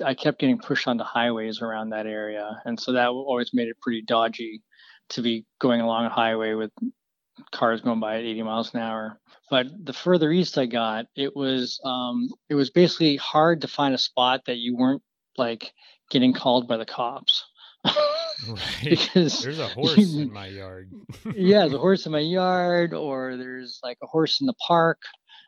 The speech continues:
Speaker 1: And it's like, you know, I don't, and then the park ranger would turn up and I'm like, "What, a horse is not allowed here?" Like, "Well, they are, but they never come around. So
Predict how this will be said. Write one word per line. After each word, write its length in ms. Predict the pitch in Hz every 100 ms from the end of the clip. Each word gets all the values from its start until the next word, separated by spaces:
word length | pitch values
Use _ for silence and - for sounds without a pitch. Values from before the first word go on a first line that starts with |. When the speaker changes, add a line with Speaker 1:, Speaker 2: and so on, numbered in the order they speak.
| -
Speaker 1:
And 160 | 127
it's 160 | 123 -
like, 360 | 127 120 120 - 226
you 160 | 156 131
know, 540 | 123 120 120 123 - _ 233 185
I 100 | 143
don't, 220 | 139 - -
and 440 | 143 127 131 156 -
then 420 | 135 131 123 135 -
the 120 | 127 -
park 300 | - 147 151
ranger 240 | 147 131
would 100 | 139
turn 260 | - 139 139
up 220 | 143 143
and 80 | 123
I'm 80 |
like, 240 | 120 120 -
"What, 100 | 131
a 40 |
horse 260 | 123 147 -
is 80 | 143
not 140 | 139
allowed 220 | 135 139
here?" 100 | 131
Like, 160 | 120 117 -
"Well, 140 | 165
they 140 | 175
are, 400 | 190 190 180 175
but 200 | 170 156 - _ _ -
they 120 | 139
never 340 | 131 151 156 147
come 240 | - 151
around. 580 | 135 143 156 156 156 151
So 420 | - 139 131 135